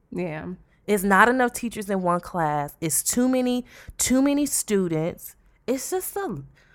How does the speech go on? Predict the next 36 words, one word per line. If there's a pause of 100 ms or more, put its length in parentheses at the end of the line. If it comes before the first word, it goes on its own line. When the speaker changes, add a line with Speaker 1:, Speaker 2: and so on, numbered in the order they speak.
(260)
Speaker 2:
it's
a
lot.
And
it's
Speaker 1:
Yeah.
Speaker 2:
really
unfortunate
because
they
aren't
getting
the
education
that
they
deserve. (460)
And
a
lot
of
them
get
placed
in
areas
that
they
shouldn't
be
because
of
the
area
that
they're